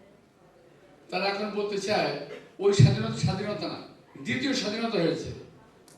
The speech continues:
আমি প্রথম প্রটেস্ট করেছি, দ্বিতীয় স্বাধীনতা বলে বাংলাদেশে কিছু নাই। স্বাধীনতা একবারই আসে এবং রক্তক্ষয়ী সংঘর্ষের মাধ্যমে আমরা স্বাধীনতা যুদ্ধ করেছিলাম এবং যুদ্ধে জয়লাভ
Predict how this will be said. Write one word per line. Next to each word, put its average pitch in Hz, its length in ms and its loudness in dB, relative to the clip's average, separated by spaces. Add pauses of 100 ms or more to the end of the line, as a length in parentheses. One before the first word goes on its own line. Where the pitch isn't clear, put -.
আমি 226 260 -2
প্রথম 269 320 0
প্রটেস্ট 240 360 2
করেছি, 185 300 2 (460)
দ্বিতীয় 233 380 -4
স্বাধীনতা 220 480 2
বলে 214 160 2
বাংলাদেশে 190 460 0
কিছু 165 220 -8
নাই। 143 200 -8 (680)
স্বাধীনতা 226 400 0
একবারই 214 400 2
আসে 208 260 2 (600)
এবং 196 220 0
রক্তক্ষয়ী 214 500 0
সংঘর্ষের 202 500 -2
মাধ্যমে 185 380 -4 (420)
আমরা 175 180 -6
স্বাধীনতা 175 400 -2
যুদ্ধ 165 260 -6 (640)
করেছিলাম 208 440 -4 (400)
এবং 170 220 -2 (100)
যুদ্ধে 165 180 -6
জয়লাভ 151 320 -2